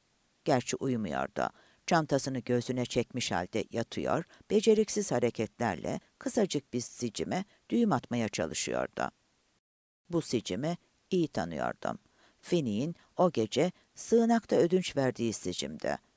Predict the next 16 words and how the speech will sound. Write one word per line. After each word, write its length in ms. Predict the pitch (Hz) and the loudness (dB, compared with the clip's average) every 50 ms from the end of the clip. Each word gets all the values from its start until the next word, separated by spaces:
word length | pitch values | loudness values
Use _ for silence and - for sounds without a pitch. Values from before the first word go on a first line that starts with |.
| _ _ _ _ | _ _ _ _
Şimdi 300 | - - 240 247 226 240 | -6 -2 0 0 0 0
Pete'in 340 | - - 220 214 - 240 214 | 0 0 -2 0 2 2 2
elinde 380 | 180 160 147 147 143 131 143 | 2 2 2 0 2 2 2
görmek, 560 | 135 - 127 110 95 82 104 123 156 - - _ _ _ _ | 2 4 2 0 0 0 -2 -4 -4 -6 -10 _ _ _ _
Hamid'in 580 | - 165 156 131 104 98 - - 151 170 180 - _ _ _ - | 2 2 4 4 2 -2 -4 -4 -4 -4 -4 -4 _ _ _ -4
Pete'i 320 | - 233 233 - 247 214 | 0 0 2 2 2 4
dışladığıma 600 | 208 196 - - 165 175 175 180 175 180 175 170 | 4 4 4 4 2 4 4 4 4 4 2 4
dair 280 | 139 117 113 113 107 95 | 4 2 2 2 0 0
sözlerini 720 | - - - 139 123 107 - 95 98 92 104 147 180 175 _ _ _ - | -2 2 2 2 2 2 2 -2 0 0 0 -2 -4 -4 _ _ _ -2
bir 100 | 214 - | 0 2
de 100 | 196 185 | 2 2
Finnick'ten 560 | - - 185 170 151 - - - 151 156 139 | 2 2 0 0 -2 -4 -2 -2 -2 0 2
duymak 380 | 143 135 127 120 110 107 _ - | 0 0 2 2 0 -2 _ -4
gibiydi. 520 | 95 90 - 80 76 65 - - 62 50 - _ _ _ _ _ _ _ _ _ _ _ _ _ _ _ _ _ | -6 -4 -2 -2 -4 -4 -4 -2 -4 -4 -4 _ _ _ _ _ _ _ _ _ _ _ _ _ _ _ _ _
Şu 200 | - - - 196 - - | -8 -4 -4 -4 -2 0
an 240 | - 117 110 160 | 0 0 0 0